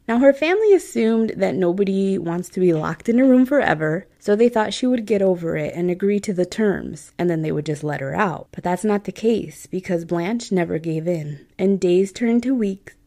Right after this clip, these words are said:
and weeks turned to months, and months turned to years. Twenty-five years, to be exact.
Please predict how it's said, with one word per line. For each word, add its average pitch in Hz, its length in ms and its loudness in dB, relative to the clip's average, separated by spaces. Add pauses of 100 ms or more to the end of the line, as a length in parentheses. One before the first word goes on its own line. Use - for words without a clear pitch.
(200)
and 226 180 0
weeks 180 300 -6
turned 214 300 -2
to 262 100 -4
months, 180 580 -4
and 180 280 -2
months 151 300 -8
turned 156 360 -10
to - 100 -14
years. 143 760 -10
Twenty-five 247 560 2
years, 214 360 0
to 170 120 -6
be 165 160 -4
exact. 151 640 -14